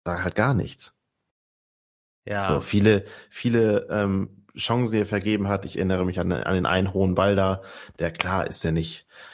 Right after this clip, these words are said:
Speaker 1: ist der nicht leicht zu nehmen, wo der Ball so hoch reingesegelt ist, ne?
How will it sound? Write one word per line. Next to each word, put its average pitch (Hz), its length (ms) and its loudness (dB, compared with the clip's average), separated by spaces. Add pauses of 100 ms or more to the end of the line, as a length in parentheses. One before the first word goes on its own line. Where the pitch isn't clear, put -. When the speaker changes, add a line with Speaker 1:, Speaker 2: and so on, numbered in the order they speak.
(280)
Speaker 1:
ist - 180 2
der 101 80 8
nicht - 340 -2 (100)
leicht 90 300 0
zu 87 100 -4
nehmen, 85 380 -2
wo 80 120 0
der 82 260 0
Ball 82 240 0
so 82 100 0
hoch 82 160 -2
reingesegelt 82 580 0
ist, - 200 -4
ne? 156 240 2